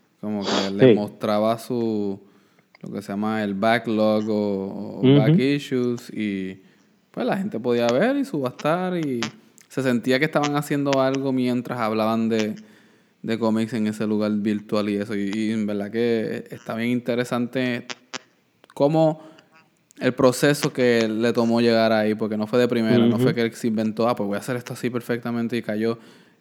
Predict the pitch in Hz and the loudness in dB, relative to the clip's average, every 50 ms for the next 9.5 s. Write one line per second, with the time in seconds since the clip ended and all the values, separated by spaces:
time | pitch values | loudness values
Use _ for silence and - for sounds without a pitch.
0 | _ - 98 101 104 104 101 101 98 98 104 107 104 101 101 101 107 110 113 117 | _ -12 -6 -4 -2 -2 -2 -2 -2 -4 -6 -6 -6 -4 -4 -2 -2 0 2 4
1 | 120 120 120 120 117 117 117 107 110 - - 98 101 101 107 110 110 110 110 107 | 4 4 4 4 2 2 2 2 0 -8 -8 -6 -4 -2 -2 -2 -2 0 -2 0
2 | 113 113 110 110 110 113 113 110 104 101 98 95 - - 101 101 104 101 101 98 | 0 0 0 0 -2 -2 -4 -4 -4 -4 -8 -10 -12 -14 -12 -10 -8 -8 -8 -8
3 | 95 90 - _ _ _ _ _ _ _ _ _ _ _ - - - - - 120 | -10 -12 -16 _ _ _ _ _ _ _ _ _ _ _ -8 -8 -6 2 4 4
4 | 110 101 95 92 - - 135 117 113 117 123 120 113 113 113 113 113 113 - 127 | 4 4 2 -2 -8 -6 -6 -4 -2 0 0 0 0 0 -2 -2 -4 -4 -4 -2
5 | 113 110 107 104 101 101 104 - - - - - _ _ _ _ _ _ _ _ | -2 0 0 -2 -2 -4 -6 -10 -14 -18 -20 -20 _ _ _ _ _ _ _ _
6 | _ _ - - - - 113 110 107 107 107 107 113 107 101 101 165 214 - 190 | _ _ -16 -12 -10 -8 -6 -6 -6 -6 -6 -6 -6 -6 -4 -2 -4 -2 -2 -2
7 | 165 151 147 147 143 151 151 147 170 156 143 147 131 127 110 123 120 123 123 120 | -2 0 0 0 0 0 0 0 -2 -2 0 0 0 0 0 0 0 0 -2 -2
8 | - 117 113 110 107 107 107 107 107 110 110 110 107 - 120 113 - 123 113 110 | -2 -2 0 0 -2 -2 -4 -4 -4 -4 -4 -4 -4 -8 -10 -6 -4 -2 -2 0
9 | 107 104 104 101 104 101 104 101 107 101 | 0 0 0 0 -2 -2 -4 -4 -6 -8